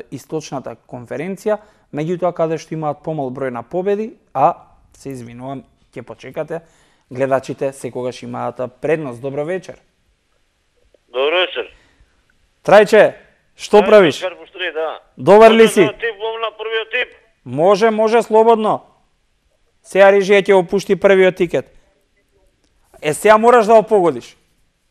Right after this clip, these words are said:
Speaker 2: Да.
Speaker 1: Ајде, видиме. Шалке, Фортуна, Дизелдорф.
Speaker 2: Шалке, Кецу, Кец.
Speaker 1: Кецу, Кец. Брест, Пари Сен Жермен.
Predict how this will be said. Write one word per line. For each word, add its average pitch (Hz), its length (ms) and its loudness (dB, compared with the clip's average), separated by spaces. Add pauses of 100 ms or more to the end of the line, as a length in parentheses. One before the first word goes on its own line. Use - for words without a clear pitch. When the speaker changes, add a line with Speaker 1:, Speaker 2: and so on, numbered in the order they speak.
(140)
Speaker 2:
Да. 113 260 -6 (220)
Speaker 1:
Ајде, 139 300 2
видиме. 139 280 -8 (4000)
Шалке, 196 440 4
Фортуна, 214 440 0
Дизелдорф. 185 540 0 (680)
Speaker 2:
Шалке, 220 560 -6
Кецу, 208 360 -10
Кец. 220 220 -8 (500)
Speaker 1:
Кецу, 208 400 2
Кец. - 380 2 (320)
Брест, 170 500 0
Пари 214 260 6
Сен 214 220 -6
Жермен. 196 440 -2